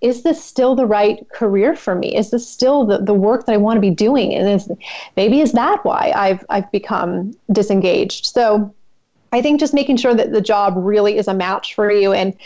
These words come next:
and utilizes your skills and your talents and something that you still want to be doing. And I think the second reason sometimes is perhaps people have the right job, but they're just not at the right company. They're not in a good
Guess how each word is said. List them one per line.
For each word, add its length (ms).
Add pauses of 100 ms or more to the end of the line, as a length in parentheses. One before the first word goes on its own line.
(280)
and 200
utilizes 640
your 180
skills 480
and 80
your 140
talents 400
and 140
something 240
that 80
you 100
still 260
want 180
to 60
be 140
doing. 560 (420)
And 560 (120)
I 100
think 220
the 80
second 480
reason 340
sometimes 640
is 160 (400)
perhaps 640 (260)
people 720
have 380
the 100
right 240
job, 380
but 160
they're 140
just 440 (120)
not 300
at 120
the 80
right 320
company. 500
They're 160
not 280
in 100
a 80
good 420